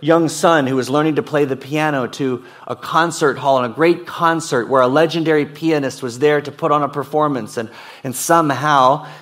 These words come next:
she loses track of the little boy, and he is,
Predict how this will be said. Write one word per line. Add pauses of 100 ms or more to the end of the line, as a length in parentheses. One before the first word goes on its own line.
she
loses
track
of
the
little
boy,
and
he
is,